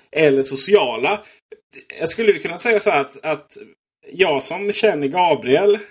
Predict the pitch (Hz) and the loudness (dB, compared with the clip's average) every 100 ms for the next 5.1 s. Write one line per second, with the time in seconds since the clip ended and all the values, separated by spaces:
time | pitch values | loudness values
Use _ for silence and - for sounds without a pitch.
0 | _ _ - 156 143 135 131 131 143 170 | _ _ -8 -2 0 0 -2 -2 -2 0
1 | 139 - 233 220 - 160 208 202 _ _ | -2 -2 -4 -4 -2 -2 -2 -8 _ _
2 | - 127 127 123 123 - 202 208 - 120 | -8 -6 -4 -6 -6 0 2 2 -2 -4
3 | 123 117 117 - 160 196 208 208 220 117 | -4 -2 -4 -4 0 2 4 2 0 -4
4 | 131 135 117 107 147 110 104 127 123 117 | -6 -8 -10 -4 -4 -4 -8 -6 -6 -6